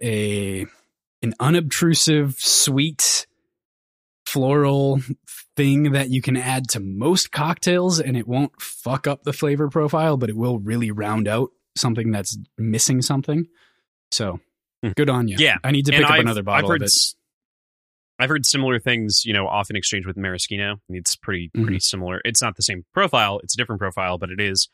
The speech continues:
Speaker 2: generally used for the same kind of light sweetness rounding, not nearly as sweet as Saint Germain.
Speaker 1: Right. Like
Speaker 2: So I did, knowing that I was putting Saint Germain in, in, I did tone down the sugar a little bit, but that's, that's about it. To follow that, I'm having a beer from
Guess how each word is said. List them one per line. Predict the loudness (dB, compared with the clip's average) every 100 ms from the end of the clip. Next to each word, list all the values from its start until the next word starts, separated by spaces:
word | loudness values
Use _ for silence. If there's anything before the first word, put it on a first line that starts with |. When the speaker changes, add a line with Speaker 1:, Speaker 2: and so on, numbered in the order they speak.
| _ _ _
Speaker 2:
generally | -4 0 0 0
used | 0 -2
for | -4
the | -4
same | -4 -6
kind | -8 -8
of | -4
light | -2 0
sweetness | -2 -4 -8 -2 -2 -2 -6
rounding, | -4 -2 -2 -4 -6 -4
not | -2 0
nearly | -2 -4 -2
as | -4
sweet | -4 -2
as | -2
Saint | -2 -6
Germain. | -8 -8 -10 -14 _ -6
Speaker 1:
Right. | -4 -4 _ _ -6
Like | -2
Speaker 2:
So | 0
I | 2
did, | 2 0 -4
knowing | -2 2 2 2
that | 0
I |
was | -2
putting | -4 -4
Saint | -4 -6
Germain | -6 -8 -6
in, | -6 -8 -10
in, | -6 -6 -4
I | -6
did | -6 -6
tone | -6 -6
down | -6
the |
sugar | -4 -4 -4
a |
little | -6 -6
bit, | -8 -8
but | -6
that's, | -4 -2 -2 -4
that's | -10
about | -8 -8
it. | -8 _ _ _ _ _ _ _
To | -6
follow | -6 -6 0 0 2 0
that, | 2 2 0 -2
I'm | -2 0
having | 0 0 2 0 -2 -4 -6
a | -4 -4
beer | -2 0 -2
from | 0 -2